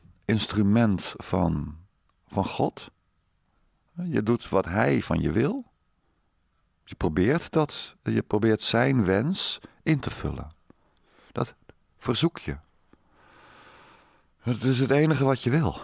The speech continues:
Een, een vrije wil, ja, daar heb je niks aan. Er is maar één wil en dat is de wil van God. Dat is de wil. En die veroorzaakt alles wat er is.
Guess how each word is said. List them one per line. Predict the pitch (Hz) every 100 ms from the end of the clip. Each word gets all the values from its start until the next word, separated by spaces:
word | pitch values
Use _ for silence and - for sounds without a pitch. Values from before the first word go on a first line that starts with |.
| - - - - 101 135 -
Een, | - 113 -
een | 113
vrije | 147 165 165 135
wil, | 143 117 113 117
ja, | 117 - _ _ _ -
daar | 139
heb | 175
je | -
niks | 143 175 -
aan. | 87 90 _ _ _ _ _ _ _ _ _ _ _ _ _ _ _
Er | - 156 131
is | 139
maar | 123 107
één | 151 151 107
wil | 131 113 101 - _
en | - 113
dat | 127
is | 104
de | 113
wil | 117 107
van | 95
God. | - 139 - - _ _ _ _ _ _ _ _ _ _
Dat | 110
is | 113 85
de | 113
wil. | 104 135 98 71 - _
En | - - - -
die | 123
veroorzaakt | 127 113 143 131 117
alles | - 165 170 160 123
wat | 104 101
er | -
is. | 151 - - -